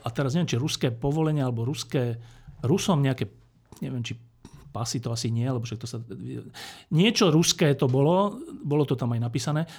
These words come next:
na našej ulici. A, a niekto úplne mimo tohto mi poslal nejaký balík, odniekaľ došiel nejaký balík a ten doručiteľ, tá, tá kuriérna služba, keďže je to blízko vchodu, tak on,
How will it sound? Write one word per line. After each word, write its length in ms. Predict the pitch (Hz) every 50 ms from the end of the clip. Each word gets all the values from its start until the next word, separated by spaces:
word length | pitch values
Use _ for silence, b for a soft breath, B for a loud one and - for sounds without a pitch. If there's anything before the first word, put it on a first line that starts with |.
| B B B
na 160 | - 135 123
našej 240 | 127 120 - 131 123
ulici. 240 | 120 110 110 - - - B B B B B B B B
A, 240 | - 135 123 117 - - - - _ _ _ -
a 240 | 120 113 110 - - - - - -
niekto 640 | - 151 160 196 226 220 214 196 180 175 151 151 175 190 - - - 165
úplne 320 | 160 165 165 139 123 120 123 - -
mimo 320 | - 143 143 151 147 123 117
tohto 400 | 147 143 - - - 165 151 -
mi 240 | - 151 135 127 120
poslal 320 | 156 147 - 170 156 139
nejaký 240 | 131 135 120 117 -
balík, 320 | 104 123 170 190 165 147
odniekaľ 240 | 143 143 135 - 117
došiel 320 | 117 123 117 - 123 117
nejaký 80 | 113 123
balík 320 | 110 135 156 170 190 185
a 80 | - - 139 -
ten 160 | 127 123 113
doručiteľ, 840 | 120 117 - 139 131 147 180 196 190 - 185 170 - 196 190 196 196 196 190 B B B B B B
tá, 160 | - 120 107 113
tá 160 | - 110 107
kuriérna 480 | - - 143 151 165 156 147 139 117
služba, 400 | 113 - 170 160 165 160 170 165 165 B B B B
keďže 220 | B 147 127 135 131
je 60 | 127 127
to 80 | 123
blízko 400 | 110 107 107 147 147 - - -
vchodu, 240 | 113 - 185 170 180
tak 160 | 170 156 143 143 -
on, 160 | 160 156 151